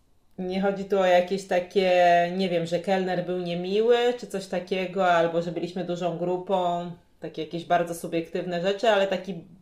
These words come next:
mega nieprofesjonalizm i było to beef and pepper. Poszliśmy tam na steki. Myślę, że to warto podkreślić, bo płacić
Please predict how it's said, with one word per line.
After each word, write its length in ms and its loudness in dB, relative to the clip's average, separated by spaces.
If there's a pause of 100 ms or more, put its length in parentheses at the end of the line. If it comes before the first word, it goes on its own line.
(120)
mega 380 2
nieprofesjonalizm 1160 -2
i 100 -8
było 260 0
to 120 -2
beef 220 -4
and 180 -4
pepper. 360 0 (720)
Poszliśmy 480 0
tam 300 0
na 400 0
steki. 560 -2 (760)
Myślę, 260 4
że 60 4
to 120 2
warto 280 4
podkreślić, 680 -2
bo 480 0
płacić 300 2